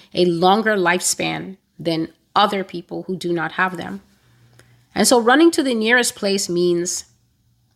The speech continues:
Canada at the top, South America at the bottom. And there are words of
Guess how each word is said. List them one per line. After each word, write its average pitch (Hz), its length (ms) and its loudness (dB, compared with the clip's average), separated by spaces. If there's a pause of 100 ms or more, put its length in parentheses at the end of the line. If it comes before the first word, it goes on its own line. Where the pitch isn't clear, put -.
(1120)
Canada 269 400 4
at 247 240 2
the 233 100 -4
top, - 520 -4 (1300)
South 220 380 2
America 185 520 -2
at 165 160 -6
the 165 80 -8
bottom. 170 580 -6 (1400)
And 190 480 0 (840)
there 220 300 2
are 226 160 4
words 233 380 -2
of 202 220 -8